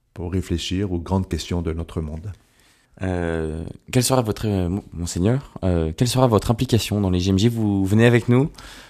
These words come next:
Speaker 1: Pierre Mathis, je vais venir avec vous, euh, tout, voilà, pendant toute, euh, ces G M J. Après, bien, donc voilà, ma, ma participation, ça va, ça va d'abord être avec vous, de, de vivre, euh, ce, ce,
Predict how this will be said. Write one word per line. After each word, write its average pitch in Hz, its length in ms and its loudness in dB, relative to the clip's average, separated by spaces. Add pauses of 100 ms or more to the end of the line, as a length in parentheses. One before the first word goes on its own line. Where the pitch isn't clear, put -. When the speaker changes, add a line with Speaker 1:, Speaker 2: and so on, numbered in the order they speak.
(360)
Speaker 1:
Pierre 127 120 6
Mathis, 135 320 4
je 123 60 2
vais 120 120 4
venir 110 240 2
avec 101 180 2
vous, 226 360 6
euh, 117 420 6
tout, 101 360 0
voilà, 85 220 -2
pendant 92 380 -2
toute, 117 320 -4
euh, 82 1120 0
ces 87 380 -4
G 85 200 -2
M 85 160 -2
J. 185 460 4 (1000)
Après, 110 300 2
bien, 98 200 0
donc 92 180 -4
voilà, 95 300 -4
ma, 98 180 -2
ma 107 140 4
participation, - 720 -2
ça 180 200 2
va, 143 240 4 (220)
ça 120 220 0
va 139 160 2
d'abord 135 340 2
être - 240 -6
avec 156 200 2
vous, 113 320 0 (340)
de, 85 200 -4 (300)
de 82 120 -2
vivre, 95 460 0
euh, 85 1120 0
ce, 85 320 -6
ce, 80 180 -12